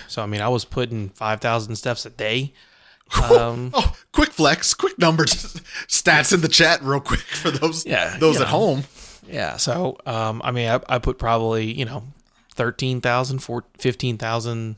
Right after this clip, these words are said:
Speaker 2: Yeah.
Speaker 1: steps in 'em.
Speaker 2: Yeah.
Speaker 1: Uh, and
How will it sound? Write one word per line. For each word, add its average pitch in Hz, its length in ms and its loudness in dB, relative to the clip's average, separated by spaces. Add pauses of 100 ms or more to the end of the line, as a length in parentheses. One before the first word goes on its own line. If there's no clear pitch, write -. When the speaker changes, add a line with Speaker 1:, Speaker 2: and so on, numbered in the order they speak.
Speaker 2:
Yeah. 104 300 -4 (200)
Speaker 1:
steps - 600 0 (380)
in 131 140 -2
'em. 131 100 0
Speaker 2:
Yeah. 92 160 -2 (200)
Speaker 1:
Uh, 107 440 -2
and 110 960 -2